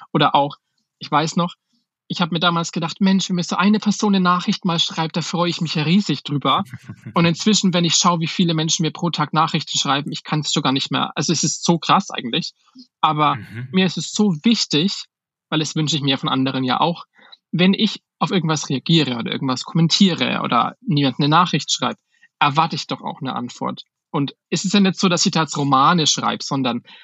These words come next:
Speaker 1: einfach eine, eine Wertschätzung dafür, dass jemand sich Zeit genommen hat, es zu kommentieren. Und aufgrund dessen hat der, derjenige ja viel mehr Lust, beim nächsten Post auch wieder zu kommentieren, weil er weiß,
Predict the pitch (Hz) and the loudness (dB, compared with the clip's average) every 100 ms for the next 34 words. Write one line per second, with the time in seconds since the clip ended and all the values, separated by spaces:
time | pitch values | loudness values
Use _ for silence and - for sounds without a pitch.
0 | - 180 208 208 185 180 165 147 135 180 | 0 2 2 2 0 0 -4 -4 0 2
1 | 254 - 165 - 175 156 180 - 165 151 | 2 0 -2 -2 -2 0 0 0 -6 -6
2 | 175 156 143 147 - 226 180 160 160 165 | -6 -6 -6 -4 -2 -2 -2 -2 0 -2
3 | 165 - 180 - 156 151 - 190 180 226 | -4 -6 -8 -2 0 2 4 4 4 0
4 | - _ _ _ 160 160 - 170 - 180 | -2 _ _ _ -2 -2 -2 -6 -2 -2
5 | 165 202 - 165 160 156 - _ - 151 | 2 0 0 -2 -2 -4 -8 _ -4 0
6 | 165 165 151 156 147 135 - - 269 196 | 2 0 -2 0 0 -2 -2 2 4 4
7 | 170 190 220 - 170 160 175 - 185 - | 4 2 0 -2 -2 -2 -2 -6 -6 0
8 | 185 - 240 220 180 156 165 - 143 131 | 0 0 -2 0 -2 0 -2 0 0 0
9 | - 131 131 127 120 131 156 220 | 0 0 0 2 2 2 2 0